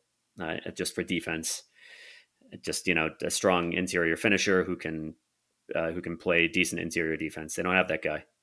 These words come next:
So what if one of these, one of, one of them has to miss time with injury,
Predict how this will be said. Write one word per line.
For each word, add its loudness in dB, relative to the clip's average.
So -6
what -2
if -4
one 2
of -4
these, -2
one 0
of, -6
one -2
of -2
them -2
has 0
to -6
miss -6
time -4
with -8
injury, 4